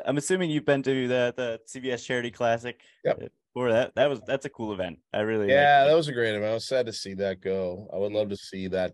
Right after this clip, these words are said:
Speaker 2: come back in some form or fashion. Um, again, I, I, it was great for the state of Rhode Island, and I think, um, you know, just again for the local, I mean, golf's, Rhode Island's a big golf,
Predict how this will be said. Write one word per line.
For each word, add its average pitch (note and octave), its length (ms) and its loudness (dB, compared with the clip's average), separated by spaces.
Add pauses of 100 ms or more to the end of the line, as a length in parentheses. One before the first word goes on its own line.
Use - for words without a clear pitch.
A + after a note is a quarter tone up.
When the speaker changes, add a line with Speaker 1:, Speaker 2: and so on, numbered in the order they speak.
Speaker 2:
come F#2+ 280 -6
back E2+ 380 -4
in E2+ 120 -10
some F2 400 -8
form E2+ 340 -10
or D#2 60 -8
fashion. F#2 640 -8 (540)
Um, D#2+ 580 -6 (140)
again, G#2 260 0
I, F#2 120 0 (200)
I, - 40 -8 (200)
it G#1+ 140 -18
was - 320 -12
great F#2 240 -6
for F#2 80 -12
the F2 100 -8
state F2+ 260 -6
of F2 120 -6
Rhode E2+ 160 -4
Island, F2+ 480 -2
and D2+ 120 -8
I D2+ 120 -8
think, E2 360 -10
um, D#2 560 -8 (520)
you E2 80 -8
know, D#2+ 60 -6
just E2 320 -10
again E2 360 -8
for F#2 160 -6
the D#2+ 80 -6
local, E2+ 960 -6
I G2+ 40 -4
mean, G2 100 -4
golf's, C#3+ 360 0
Rhode A2 260 0
Island's F#3+ 340 0
a A#2+ 80 -4
big G#2 240 -8
golf, G2 260 -4